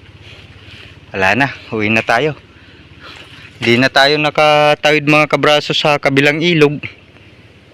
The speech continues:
Dun sa kabilang parte ba. Kasi dito lang tayo sa kabilang pisngi kung saan tayo dumaong. Bilis yung tubig. Wala, hindi na sulit.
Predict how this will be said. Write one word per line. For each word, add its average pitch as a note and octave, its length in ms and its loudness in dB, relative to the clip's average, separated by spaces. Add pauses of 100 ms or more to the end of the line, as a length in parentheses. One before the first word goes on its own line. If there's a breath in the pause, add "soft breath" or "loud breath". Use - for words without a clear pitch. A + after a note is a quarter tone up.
(120)
Dun A#2 160 -2
sa A#2+ 400 0
kabilang A#2 880 -2
parte A#2+ 320 -2
ba. G#2 240 -2 (560 loud breath)
Kasi A2+ 240 -6
dito A2 240 0
lang A#2+ 240 0
tayo A#2+ 240 -2
sa A2+ 240 -4
kabilang A2 400 -2
pisngi B2+ 320 -2
kung A#2+ 160 -4
saan G#2+ 240 -2
tayo G#2+ 560 -2 (800 loud breath)
dumaong. G#2+ 480 -2 (800)
Bilis B2 400 0
yung A2+ 160 -2
tubig. B2 480 -4 (1300)
Wala, G2 320 -10
hindi G2 240 -8
na G2 80 -6
sulit. G#2+ 400 -4